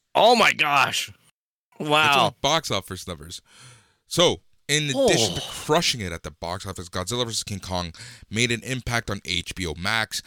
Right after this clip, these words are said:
Speaker 2: The film debuted on the streaming service day, um, uh, so on March thirty-first, and Warner Brothers confirmed that it broke records for the platform. It was viewed more in its first four days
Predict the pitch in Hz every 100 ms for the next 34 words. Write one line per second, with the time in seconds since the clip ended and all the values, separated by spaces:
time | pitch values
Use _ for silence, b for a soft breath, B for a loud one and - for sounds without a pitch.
0 | B _ 98 - 143 135 123 113 110 110
1 | 98 98 92 - 131 123 110 110 101 -
2 | - 110 98 127 123 127 127 b b _
3 | - 104 101 101 101 95 B B 117 110
4 | B - 85 90 73 71 - 107 85 87
5 | 101 104 - 101 107 - 196 202 196 -
6 | - - B B - 98 101 95 92 98
7 | 92 101 160 156 139 139 131 127 - 113
8 | 98 - 98 95 85 80 - 85 90 85
9 | 80 87 90 - 90 78 - 98 101 -
10 | 104 101 B B B 107 104 95 98 123
11 | 127 110 107 113 95 87 - - - 131
12 | 156 - - 143 110 87 92 -